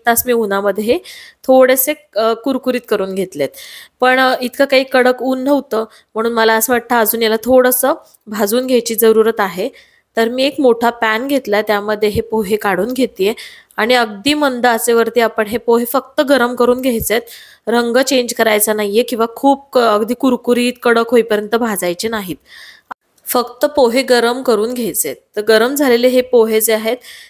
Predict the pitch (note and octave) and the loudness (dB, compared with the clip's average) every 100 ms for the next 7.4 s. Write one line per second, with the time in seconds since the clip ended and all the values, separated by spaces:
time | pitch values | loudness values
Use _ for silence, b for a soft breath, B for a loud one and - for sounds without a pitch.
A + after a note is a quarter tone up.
0 | B B3 A#3+ B3 A#3+ A3+ A#3 A#3 G#3+ A#3 | B 0 0 0 0 0 -2 0 -2 -2
1 | A3+ A3+ F#3+ F#3 A3 G#3 A3 G3 F3+ A3+ | 0 0 0 0 -4 -2 -2 0 0 -2
2 | A#3+ A#3+ G#3 A3 - _ - G#3 A3+ G#3+ | -2 -2 0 -2 -4 _ -10 -6 -2 -2
3 | A3+ A3+ A3+ A#3 - G#3 G3+ A#3+ - G#3+ | 0 2 2 0 -2 -4 -2 -2 2 2
4 | G3 A3+ A#3 F#3 - G#3 B B B B | 2 0 0 -2 -4 -6 B B B B
5 | C4 C4+ D4 C#4 C4 C#4 C#4 C4+ C4 B3+ | -4 0 2 2 2 0 0 0 2 2
6 | B3 B3 A#3+ A3+ B3 A#3 C4 C4+ B3+ G#3+ | 0 0 -2 -2 -8 -4 -2 0 0 0
7 | - A3 A3 G#3+ | 0 -2 0 -2